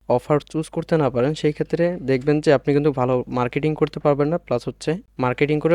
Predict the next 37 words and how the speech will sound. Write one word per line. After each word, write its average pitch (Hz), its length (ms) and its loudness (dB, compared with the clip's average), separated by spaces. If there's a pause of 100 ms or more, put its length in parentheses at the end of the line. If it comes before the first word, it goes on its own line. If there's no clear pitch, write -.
(120)
ভালো 135 180 2
কিন্তু 139 220 0
একটা 175 180 -2
রেজাল্ট 139 280 2
নিয়ে 147 120 4
আসতে - 200 -2
পারবেন 110 240 -2
না, 110 120 -4
কারণ 127 140 0 (100)
যে 139 80 2 (140)
অফার 147 200 -2 (100)
কনভার্ট 139 360 2
হবে 127 240 -2
না 139 60 -4 (200)
বা 120 80 2 (140)
যে 139 80 4 (100)
অফার 143 240 -2
নিয়ে 143 120 2 (100)
ভালো 123 140 0 (120)
কাজ 139 120 4 (100)
হচ্ছে - 200 -4 (100)
না, 135 60 -6 (280)
আপনি 147 120 -4 (100)
যদি 147 120 0 (120)
ওই 139 140 4
ধরনের 147 340 2
অফার 147 220 -2
নিয়ে 147 180 4
কোনোভাবে 135 320 0 (100)
কাজ 120 120 2 (120)
করে 139 200 2
ফেলেন 131 280 -2
বা 156 60 -2 (120)
কাজ 123 100 2 (120)
করেন, 135 180 -2 (120)
তাহলে 143 300 2
কিন্তু 139 140 -2